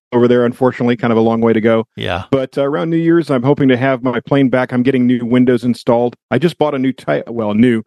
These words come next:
Speaker 1: new to me, uh, Grumman Tiger, uh,
Speaker 2: Nice.
Speaker 1: nineteen seventy-nine Grumman Tiger, because, uh, I have employees that wanna learn how to fly, and it's just a, the Tiger, I have probably five hundred hours in Tigers already, is a simple,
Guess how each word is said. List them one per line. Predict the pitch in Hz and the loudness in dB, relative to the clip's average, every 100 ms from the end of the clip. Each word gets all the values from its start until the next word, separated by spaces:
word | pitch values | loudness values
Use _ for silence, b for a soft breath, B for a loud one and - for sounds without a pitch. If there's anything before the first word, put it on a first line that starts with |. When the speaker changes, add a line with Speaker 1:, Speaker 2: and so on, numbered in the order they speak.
| b b b | b b b
Speaker 1:
new | 135 143 | 2 2
to | 127 | 0
me, | 123 131 117 113 _ - - | 2 0 -2 -6 _ -10 -2
uh, | 117 117 | 0 2
Grumman | 113 139 131 | 0 -2 -4
Tiger, | - 151 151 123 120 _ _ - | -4 -4 -2 -6 -6 _ _ -4
uh, | 113 110 | 0 2
Speaker 2:
Nice. | 113 | 0
Speaker 1:
nineteen | 123 139 | 0 0
seventy-nine | - 117 117 117 117 113 | 0 0 2 2 0 0
Grumman | 113 113 | 0 0
Tiger, | - 123 113 | -2 -2 -2
because, | 107 107 113 107 98 107 | -2 -2 0 0 0 -2
uh, | 107 101 b b b b | -2 -4 b b b b
I | - 123 | -4 -2
have | 120 | -2
employees | 110 - 147 147 131 | -4 0 2 2 -2
that | 127 | -2
wanna | 131 127 | 0 2
learn | 127 | 2
how | 123 | 0
to | 117 | -2
fly, | - 123 123 | 0 2 2
and | 123 110 | -2 -6
it's | - | -4
just | 147 135 113 | -2 0 -2
a, | 98 _ _ - | -4 _ _ -6
the | 113 | -4
Tiger, | - 143 135 135 120 - 120 | -2 -2 -2 -2 -2 -4 -4
I | |
have | 117 98 _ _ - | -2 -4 _ _ -6
probably | 101 101 | -4 -2
five | - 110 | 0 -2
hundred | 98 104 104 | 0 -2 0
hours | 107 98 | -2 -4
in | 101 | -6
Tigers | - 101 101 95 | -2 0 0 -2
already, | 104 110 107 110 104 - _ _ _ - | -2 0 0 -2 -4 -8 _ _ _ -2
is | 139 131 120 | 0 0 0
a | 113 110 - | -2 -4 -10
simple, | - - 175 170 147 131 123 | -8 -4 -2 0 -2 -2 -6